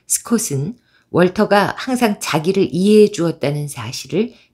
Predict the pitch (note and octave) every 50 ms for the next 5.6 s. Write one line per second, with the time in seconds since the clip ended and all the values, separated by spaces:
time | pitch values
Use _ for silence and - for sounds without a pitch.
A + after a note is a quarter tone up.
0 | _ - - E3 E3+ D#3+ - F#3 F3 F3 E3+ E3+ E3 C#3+ G#2+ C3+ C#3+ C#3 - B2+
1 | - - - - B2 - G2 D3 D#3+ D#3+ - - - - - A#3 G#3 D3+ A#2+ -
2 | _ - - - - _ _ _ _ _ _ _ _ _ _ _ _ _ _ -
3 | F3+ G#3+ B3 C4 - D4+ D#4 D#4+ E4+ D4 - B3 A#3+ D4 C4 A3 A3+ B3+ C#4+ C4
4 | C4+ B3 B3+ C4 A#3 C#4 B3+ A3 - G3+ G#3 G#3 G#3+ - A#3 B3 D4+ D4+ G#3+ F#3+
5 | F#3 F3 G#3+ C4+ D4+ A#3+ B2 A2 - - - _